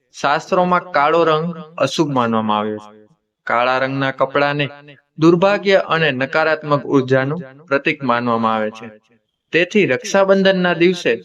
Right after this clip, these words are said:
તમારી બહેનને કાળા રંગના કપડાં ગિફ્ટ તમારે ન કરવા જોઈએ. નંબર બે છે, ચપ્પલ અને સેન્ડલ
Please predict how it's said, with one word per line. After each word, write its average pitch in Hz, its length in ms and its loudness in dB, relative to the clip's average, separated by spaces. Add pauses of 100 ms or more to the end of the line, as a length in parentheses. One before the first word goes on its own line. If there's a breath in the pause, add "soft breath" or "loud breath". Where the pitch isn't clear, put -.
(100)
તમારી 123 300 0
બહેનને 143 840 -2 (200)
કાળા 170 300 2
રંગના 170 340 0
કપડાં 160 420 0
ગિફ્ટ 139 540 -4
તમારે 131 340 0 (420)
ન 135 300 0
કરવા 113 360 -4
જોઈએ. 107 460 -12 (1080)
નંબર 117 320 2
બે 123 240 0
છે, 117 300 -8 (680)
ચપ્પલ 156 560 0 (100)
અને 143 200 2
સેન્ડલ 139 460 0